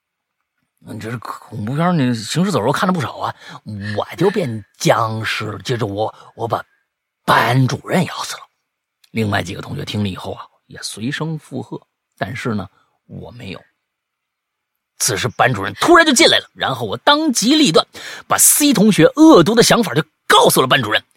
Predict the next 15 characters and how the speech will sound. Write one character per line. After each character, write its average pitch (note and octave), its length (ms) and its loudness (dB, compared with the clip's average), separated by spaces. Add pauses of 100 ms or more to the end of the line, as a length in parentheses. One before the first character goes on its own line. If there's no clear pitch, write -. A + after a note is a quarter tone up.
(120)
得 - 120 -14
到 G2 100 -8
了 G2 80 -6 (120)
班 C3+ 220 2
主 - 100 -10
任 - 80 -14
的 C3+ 60 -8
信 E4 240 6
任， E3 100 4 (1300)
把 D3 100 8
我 C3 140 8
放 C#3+ 220 6
回 E3 180 4
家 F#3 260 6
了。 C4+ 100 -4